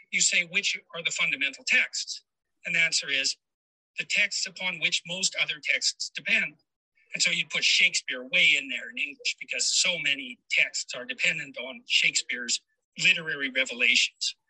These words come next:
And Milton would be in that category, and Dante would be in that category, at least in translation. Fundamental authors,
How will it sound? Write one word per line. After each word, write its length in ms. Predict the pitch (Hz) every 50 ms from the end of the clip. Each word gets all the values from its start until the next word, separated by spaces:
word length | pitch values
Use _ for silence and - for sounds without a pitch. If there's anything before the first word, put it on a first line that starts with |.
| - - - - _ -
And 120 | 147 151 156 175
Milton 380 | 180 175 170 - - - -
would 140 | - - -
be 140 | - 127 123
in 80 | 117 117
that 180 | 117 113 - -
category, 480 | - 131 120 117 110 104 127 127 123
and 120 | 127 135 139
Dante 420 | - - 175 170 165 - 143 131
would 160 | 117 - - _
be 80 | - -
in 60 | - 165 135
that 100 | 117 - - -
category, 460 | 127 127 127 131 123 123 - - 165
at 60 | 180 - _ -
least 240 | 147 143 - -
in 60 | 147 135
translation. 720 | - - 131 123 120 - - 147 147 143 - - - - _ _ _ _ _ - - -
Fundamental 540 | - 202 196 190 - 147 156 151 143 - 139 127 139 - 151
authors, 300 | 151 - - - -